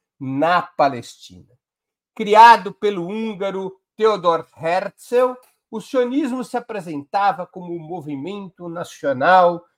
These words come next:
de libertação do povo judeu, vivendo na diáspora o povo judeu desde o ano setenta depois de Cristo,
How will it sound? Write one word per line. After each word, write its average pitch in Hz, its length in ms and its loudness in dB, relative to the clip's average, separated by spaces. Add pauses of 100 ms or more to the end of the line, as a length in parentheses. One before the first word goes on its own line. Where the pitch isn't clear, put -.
(140)
de 139 160 -6
libertação 147 840 -8
do 143 140 -10
povo 139 260 -14
judeu, 127 560 -4
vivendo 131 600 -6
na 131 140 4
diáspora 147 640 6
o 117 60 -10
povo 147 280 -4
judeu 220 440 2 (340)
desde 208 460 -4
o 196 120 -4
ano 208 200 -6
setenta 196 680 -16
depois 190 300 -14
de 196 100 -18
Cristo, 214 600 -8